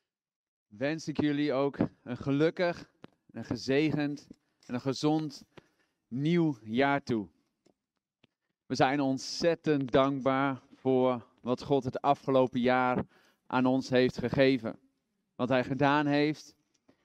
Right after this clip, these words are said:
en hoe trouw en hij goed is geweest in twintig twintig. We zijn, ehm, enorm dankbaar voor de verhalen, voor de getuigenissen,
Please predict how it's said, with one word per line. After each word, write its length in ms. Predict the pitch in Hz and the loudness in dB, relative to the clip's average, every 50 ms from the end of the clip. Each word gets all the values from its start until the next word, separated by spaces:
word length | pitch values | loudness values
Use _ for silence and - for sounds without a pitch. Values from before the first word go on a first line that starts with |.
| _ _ | _ _
en 100 | - 127 | -2 2
hoe 180 | 135 139 143 123 | 4 4 4 2
trouw 360 | - 151 151 156 160 170 160 | 2 2 4 6 6 6 6
en 60 | 156 | 4
hij 120 | 147 139 131 | 4 2 0
goed 280 | - - 165 170 147 | 2 2 2 2 4
is 160 | 147 139 - - | 0 -2 -2 -2
geweest 560 | - 123 123 120 117 110 - - - - - - | 0 0 2 2 2 0 -2 -6 -12 -20 -10 -4
in 180 | - 127 127 | -2 -2 -2
twintig 500 | - - - 151 160 160 143 156 135 - | -4 -4 -2 0 0 0 0 -2 -4 -4
twintig. 540 | - - 131 139 135 123 - 101 85 - - _ _ _ _ _ _ _ _ _ _ _ _ _ _ _ _ _ _ _ _ _ _ _ _ _ _ _ _ _ | -4 0 2 2 2 2 -2 -6 -8 -8 -14 _ _ _ _ _ _ _ _ _ _ _ _ _ _ _ _ _ _ _ _ _ _ _ _ _ _ _ _ _
We 220 | _ 120 131 127 117 | _ 0 0 0 2
zijn, 640 | - 143 135 135 135 135 135 131 131 127 123 - - | 2 0 2 2 2 2 2 0 0 -2 -4 -6 -8
ehm, 480 | - 120 123 120 123 120 120 120 120 - - | -6 -4 -2 -2 -2 -2 -2 -4 -6 -6 -2
enorm 460 | - 135 131 135 139 147 147 143 131 | 0 2 2 4 4 4 4 4 4
dankbaar 380 | 139 143 147 151 147 151 147 | 4 4 4 4 2 2 2
voor 220 | - - 139 131 127 | 2 0 0 0 0
de 80 | 127 | 0
verhalen, 880 | 113 - 131 123 139 151 156 160 160 156 151 156 156 160 160 156 147 - | 2 2 0 2 4 4 4 4 4 4 4 2 2 0 -2 -4 -8 -12
voor 180 | - - 127 | -8 -4 -4
de 80 | 123 113 | -4 -4
getuigenissen, 1120 | - 131 - - 156 156 160 165 165 135 147 151 147 151 147 139 - 151 143 147 143 | -6 -10 -4 2 4 4 6 6 4 4 2 0 0 0 0 0 -2 -2 -2 -2 -4